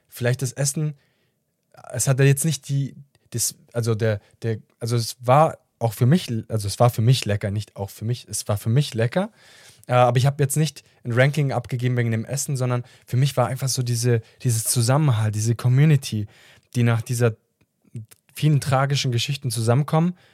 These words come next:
gemeinsam kochen und dann auf Spendenbasis man zum Beispiel Sachen kaufen kann eben vor Ort oder eben das Essen bezahlen kann. Das war halt für mich so,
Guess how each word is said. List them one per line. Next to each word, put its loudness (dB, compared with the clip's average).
gemeinsam 4
kochen -4
und -2
dann 2
auf -2
Spendenbasis 0
man -2
zum -2
Beispiel 0
Sachen -2
kaufen -2
kann -2
eben -6
vor -6
Ort 2
oder -4
eben -4
das -10
Essen -2
bezahlen -4
kann. -4
Das 0
war 6
halt 2
für -4
mich 0
so, 0